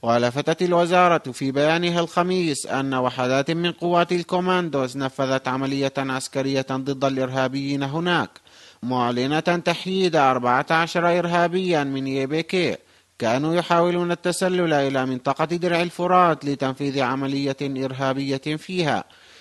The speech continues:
في السياق، قتل وجرح عدد من عصابات النظام الخميس بقصف للجيش التركي وفصائله من الجيش الوطني على قرى في منطقة تل تمر شمال الحسكة شمال شرقي سوريا.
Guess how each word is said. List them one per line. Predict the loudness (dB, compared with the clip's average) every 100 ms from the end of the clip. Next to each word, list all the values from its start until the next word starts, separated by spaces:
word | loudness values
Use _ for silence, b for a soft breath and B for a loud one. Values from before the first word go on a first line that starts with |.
| B B
في | -6
السياق، | -6 -4 0 4 6 6 2 -2
قتل | -4 0 2
وجرح | 4 4 2 0 2
عدد | 2 2 2 0
من | -2 -2 -4
عصابات | -2 0 2 2 0
النظام | -2 0 2 2 2
الخميس | -2 -2 0 0 -2 -4
بقصف | -6 -2 -2 -2 -4
للجيش | -2 -2 -2 -2 -2 -4
التركي | -2 -4 -2 -2 0
وفصائله | 2 0 -2 0 2 2 0 -2 -2
من | -2
الجيش | -2 -2 -4 -2
الوطني | -2 -2 -2 -2 -2 -2 -4 B B B B B 0
على | 2 4 4 2 2
قرى | 2 2 2
في | -2 -2
منطقة | -2 0 -2 0
تل | -4 -2 0 0
تمر | 0 0 0 -2
شمال | -4 -4 0 0
الحسكة | 0 -4 -4 -2 -4 -2 -4
شمال | -4 -4 -4 -4 -4
شرقي | -4 -4 -6 -6 -6
سوريا. | -4 -2 -2 -2 -2